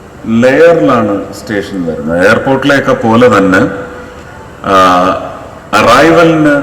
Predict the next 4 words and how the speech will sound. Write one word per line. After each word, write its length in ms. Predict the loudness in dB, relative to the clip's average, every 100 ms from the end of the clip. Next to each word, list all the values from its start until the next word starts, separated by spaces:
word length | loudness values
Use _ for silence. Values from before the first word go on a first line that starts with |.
| -4 -12 -16 -18 -16 -10 -2
ഗ്രൗണ്ട് 380 | 2 2 0 -2 -12 -16 -20 -20 -20 -20 -20 -20 -6
പ്ലാറ്റ്ഫോമും 680 | -2 -2 -4 -2 -2 0 -4 -6 -12 -18 -20 -20 -20 -20 -20 -20 -16 -4
ഫസ്റ്റ് 240 | -4 -4
ഫ്ലോറിലാണ് 640 | 0 2 2 -2 -2 -4